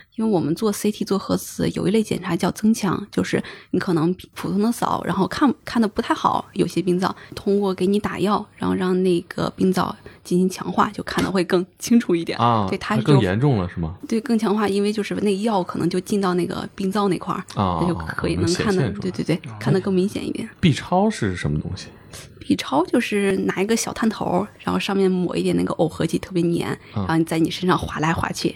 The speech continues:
Speaker 1: 对，它那个是利用超声波。
Speaker 2: 也是你们科室范围内吗？
Speaker 1: 呃，它属于就是大的一个影像的范围，但是其实在我们医院的话不属于我们科。
Speaker 3: 哦。
Speaker 2: 哦。
Speaker 1: 嗯。
Speaker 2: 我不知道你们，呃，了不了解这个，我听说这个女性去做 B 超是要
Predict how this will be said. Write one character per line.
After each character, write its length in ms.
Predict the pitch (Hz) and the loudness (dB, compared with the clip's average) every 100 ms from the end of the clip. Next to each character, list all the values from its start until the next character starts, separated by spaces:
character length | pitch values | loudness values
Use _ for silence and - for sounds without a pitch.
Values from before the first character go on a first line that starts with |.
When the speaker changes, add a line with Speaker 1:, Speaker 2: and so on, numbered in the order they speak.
| - | -4
Speaker 1:
对， 100 | - | -6
它 200 | - - | -4 0
那 120 | 262 | 2
个 60 | 214 | 2
是 140 | - | -2
利 100 | 190 | -4
用 160 | 202 196 | 0 0
超 180 | - 208 | -2 -6
声 200 | - 226 | -2 0
波。 200 | 226 226 - _ | 0 -4 -10 _
Speaker 2:
也 100 | - | 0
是 100 | 131 | 2
你 80 | 170 | 2
们 120 | 82 | 0
科 160 | 78 95 | -2 -2
室 200 | - 92 | 0 0
范 180 | 95 82 | 0 0
围 60 | |
内 160 | 82 80 | -2 -4
吗？ 140 | - - - - | -8 -16 -20 -14
Speaker 1:
呃， 220 | - 392 - | -2 0 0
它 500 | - 220 226 226 233 | -2 -4 0 0 0
属 280 | - - 165 | -2 -2 -2
于 380 | 175 175 185 208 - | -2 0 0 -2 -4
就 120 | 170 | -4
是 140 | 202 | -4
大 260 | - 240 202 | -2 0 2
的 80 | 170 | 0
一 160 | 180 | 0
个 80 | 202 | 0
影 200 | 196 165 | 2 0
像 180 | 202 220 | 2 0
的 60 | |
范 300 | 214 - 254 165 | 0 0 2 0
围， 140 | - | -4
但 120 | - 156 | -2 0
是 100 | 160 | 0
其 240 | - 175 | -2 -4
实 180 | 185 180 | -2 -2
在 120 | 214 | 0
我 80 | 180 | 0
们 120 | 170 | 0
医 60 | 180 | 2
院 100 | 208 | 2
的 80 | |
话 80 | 180 | 0
不 140 | 160 214 | -2 -2
属 160 | - | -2
于 60 | - | -4
我 80 | - | -4
们 120 | 175 | -6
科。 160 | - 190 - | -6 -8 -8
Speaker 3:
哦。 100 | - | -2
Speaker 2:
哦。 760 | 117 110 120 87 82 78 73 73 | -2 0 0 2 2 -2 -4 -2
Speaker 1:
嗯。 200 | 202 190 - - | -2 -4 -8 -12
Speaker 2:
我 120 | - 113 | -4 0
不 80 | |
知 60 | 165 | 2
道 60 | 160 | 2
你 80 | |
们， 340 | 85 95 131 139 - | 2 0 0 -2 -8
呃， 160 | 107 | -4
了 160 | 107 98 | 0 2
不 80 | 123 | 2
了 160 | 67 | 2
解 180 | 139 - | 2 0
这 160 | 87 62 | 0 -2
个， 120 | - | -2
我 140 | - | -2
听 160 | - 135 | 0 0
说 180 | 147 143 | 2 0
这 160 | 123 | 0
个 140 | 107 82 | 0 2
女 140 | 90 | 2
性 160 | 80 135 | 0 2
去 140 | 127 | 2
做 160 | 120 139 | 2 0
B 140 | 123 | 0
超 280 | - 131 139 | 0 0 0
是 200 | 135 143 | 0 0
要 240 | 123 98 | 2 4